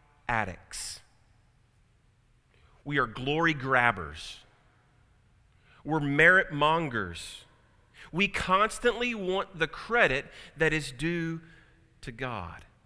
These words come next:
And yet everything that's good in us, everything that, everything good that comes from us is a work of God's grace.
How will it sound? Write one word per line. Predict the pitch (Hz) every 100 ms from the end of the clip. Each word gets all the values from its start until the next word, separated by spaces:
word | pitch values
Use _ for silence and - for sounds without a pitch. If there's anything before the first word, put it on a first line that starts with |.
| _ _ _ _ _ _ _ _ _ _ _ -
And | 151
yet | 156
everything | 165 208 208
that's | 160 -
good | 135 156
in | 170
us, | 185 -
everything | - 156 151
that, | 117 - _ 151
everything | 147 156 123
good | 147
that | - -
comes | 143 120
from | - - 151
us | 160 - -
is | 135 -
a | 131
work | 120 143 160 160 -
of | 127 127
God's | 131 120 113 -
grace. | 120 117 104 87 - -